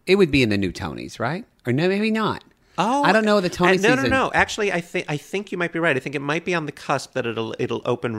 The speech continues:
Speaker 2: right after Tony noms
Speaker 1: They're s-, they would be
Speaker 2: closes.
Speaker 1: smart to hold it.
Speaker 2: Oh, geez, I hope so.
Speaker 1: I hope so, because obviously Hamil-, I don't know mu-, anything about Hamilton
Speaker 2: Oh,
Speaker 1: yet.
Speaker 2: please,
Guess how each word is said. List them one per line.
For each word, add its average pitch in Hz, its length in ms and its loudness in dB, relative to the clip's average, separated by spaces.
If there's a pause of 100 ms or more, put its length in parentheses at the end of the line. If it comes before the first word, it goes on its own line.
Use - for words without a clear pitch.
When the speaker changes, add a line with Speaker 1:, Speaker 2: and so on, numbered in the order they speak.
Speaker 2:
right 113 320 0
after 107 720 -4 (600)
Tony 104 300 -2
noms 98 340 -4
Speaker 1:
They're 147 200 6
s-, - 180 -2 (100)
they 131 160 4
would 139 140 2
be 117 60 0
Speaker 2:
closes. 107 140 2
Speaker 1:
smart 123 220 4
to 107 80 -2
hold 95 240 -2
it. - 180 -12 (460)
Speaker 2:
Oh, 113 80 -10
geez, 98 260 -8
I 85 100 -6
hope 92 200 -8
so. - 380 -14
Speaker 1:
I 170 140 0
hope 123 280 2
so, 92 220 -4
because 110 340 -2
obviously 104 380 0
Hamil-, 95 320 -6
I 107 140 4
don't 107 120 -2
know 101 140 0
mu-, 95 160 -4
anything 98 300 -6
about 104 160 -4
Hamilton 107 360 2
Speaker 2:
Oh, 107 40 -2
Speaker 1:
yet. 110 160 -2
Speaker 2:
please, - 100 -12